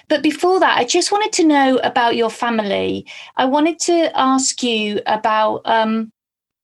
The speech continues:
how was it for your parents? How was it for your siblings? Because your siblings are able-bodied,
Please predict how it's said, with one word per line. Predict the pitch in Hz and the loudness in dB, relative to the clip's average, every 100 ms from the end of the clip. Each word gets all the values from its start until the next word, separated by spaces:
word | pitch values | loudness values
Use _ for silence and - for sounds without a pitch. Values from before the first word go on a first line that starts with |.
| _ _ - | _ _ -8
how | - 294 | -2 0
was | 320 320 | 0 2
it | 269 233 | -2 -2
for | 240 | -4
your | 220 | -4
parents? | 226 240 240 233 233 - | -2 -2 0 -2 -4 -6
How | 233 240 | -2 0
was | 247 | 2
it | 247 240 | 0 0
for | |
your | 240 | -2
siblings? | 220 247 240 220 220 | 0 0 0 0 -2
Because | - 262 262 262 | -4 -2 0 0
your | 269 | 0
siblings | - 311 285 262 226 220 - - _ | 0 -2 0 0 -2 -4 -6 -8 _
are | 220 220 214 214 - | -2 0 0 -4 -4
able-bodied, | 226 220 214 233 214 180 190 - | -4 -4 -2 -2 -2 -6 -8 -12